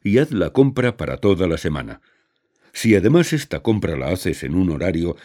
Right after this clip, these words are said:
en el que haya poca gente en el supermercado, en lugar de un viernes o un sábado por la tarde, que es cuando va todo el mundo,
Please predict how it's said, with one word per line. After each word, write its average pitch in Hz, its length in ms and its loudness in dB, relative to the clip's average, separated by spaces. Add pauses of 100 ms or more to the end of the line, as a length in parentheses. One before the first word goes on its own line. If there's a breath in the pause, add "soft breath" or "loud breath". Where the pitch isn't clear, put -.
(100)
en 101 140 2
el 90 160 -2
que 104 140 2
haya - 260 -2
poca 95 220 -4
gente 76 420 -2
en 65 120 -8
el 65 120 -10
supermercado, 90 760 0 (320 loud breath)
en 110 140 4
lugar 135 260 6
de 131 120 4
un 123 140 2
viernes 87 520 2
o 85 60 -2
un 95 120 2
sábado 71 400 -4
por 127 160 0
la 82 120 -2
tarde, 98 340 0 (240 soft breath)
que 98 240 0
es 101 120 0
cuando 69 300 -10
va 87 140 -2
todo 90 260 0
el 76 80 -4
mundo, 110 360 2